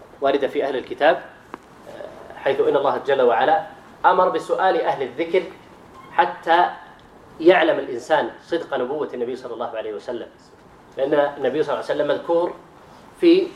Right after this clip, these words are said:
كتب الأنبياء السابقين، وأهل الكتاب يعرفون النبي صلى الله عليه وسلم كما يعرفون أبناءهم، كما قال تعالى: "يعرفونه كما يعرفون أبناءهم".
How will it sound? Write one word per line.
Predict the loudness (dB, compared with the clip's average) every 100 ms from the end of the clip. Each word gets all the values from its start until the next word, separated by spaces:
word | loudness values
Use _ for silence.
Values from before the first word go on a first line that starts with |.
| 0 2
كتب | 6 6 4 -6 -20 -20 0 0
الأنبياء | 2 2 4 2
السابقين، | 0 0 0 0 0 -2 -8 -20 -20 -20 -20 -10
وأهل | 4 6 8 6 2 -6 -18 -20 -20 2 4 4
الكتاب | 2 -2 4 4 4 -4 -20 _ _ _ -12 2
يعرفون | 2 4 0 4 4 4
النبي | -2 -4 -6
صلى | -6 -6
الله | -4 -4 -6
عليه | -6
وسلم | -8 -6 -4 -4 -8 -20 _ _ _ -8
كما | -2 0
يعرفون | 0 -2 -4 -2 -2 -2 -6 -18 -20 _ _ -20 -8
أبناءهم، | 0 0 0 -4
كما | -6 -2
قال | -2 -2
تعالى: | -4 -4 -6 -14 -20 _ _ -8
"يعرفونه | -6 -6 -6 -6 -4 -6 -6
كما | -2
يعرفون | -2 -2 -6 -6 -6
أبناءهم". | -4 -4 -4